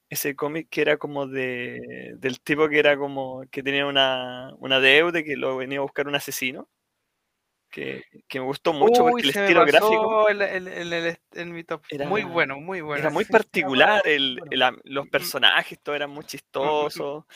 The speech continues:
Speaker 2: Me
Speaker 1: el amigo
Speaker 2: encantó.
Speaker 1: que era como musculoso, caliente, así, no sé, medio re-,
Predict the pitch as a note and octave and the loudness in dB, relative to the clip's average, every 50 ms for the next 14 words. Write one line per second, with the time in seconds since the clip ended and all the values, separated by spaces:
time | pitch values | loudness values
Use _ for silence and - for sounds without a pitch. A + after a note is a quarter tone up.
0 | - - - - D#3+ D3+ C3+ B2+ A2+ A2+ C3 D3+ D#3+ D3+ D3 C#3+ C#3+ C#3+ C3+ C3+ | -20 -20 -14 -8 -4 -2 0 2 2 2 2 0 0 0 0 -2 -2 -4 -4 -6
1 | C3 B2+ B2+ B2+ C3 C3 C3 C3 C3 C3 C3 C3 - - _ - C#3 C#3 - - | -10 -8 -8 -8 -8 -8 -8 -10 -12 -12 -14 -16 -18 -20 _ -16 -16 -16 -14 -12
2 | - C3+ C3 D3+ D#3+ - C#3+ C3+ C#3+ C3+ C3 C3+ B2+ - D3+ D#3+ D#3 - - D3 | -8 -6 -6 -6 -6 -6 -6 -6 -4 -4 -4 -4 -6 -4 -6 -6 -8 -10 -10 -12
3 | D3 - - D3+ C#3 C3 - - D#3 D#3 E3 D3+ C3+ C3+ C#3+ C#3+ C#3 - | -10 -12 -14 -14 -14 -14 -14 -14 -16 -16 -14 -14 -14 -14 -14 -16 -16 -16